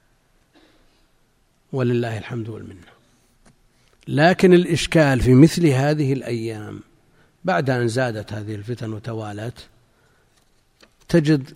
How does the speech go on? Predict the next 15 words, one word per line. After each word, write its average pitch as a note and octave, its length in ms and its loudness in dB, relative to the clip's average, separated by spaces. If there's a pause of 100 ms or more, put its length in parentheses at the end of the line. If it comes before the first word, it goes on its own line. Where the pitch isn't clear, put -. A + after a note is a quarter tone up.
(120)
بعض C3+ 300 -2
طلاب A#2+ 460 -6
العلم A#2 460 -8 (2500)
خف - 440 0
طلبه A#2 640 -2
للعلم، B2+ 500 -2 (1300)
وحتى D3 480 -2
بعض C3 300 -2
العلماء A#2 720 -4 (440)
خف D3 400 -8
بذلهم A#2+ 680 -6
وعطاؤهم A#2 840 -12 (680)
انشغالا C3 760 -2
بهذه A#2 500 -2
الفتن D#3 600 2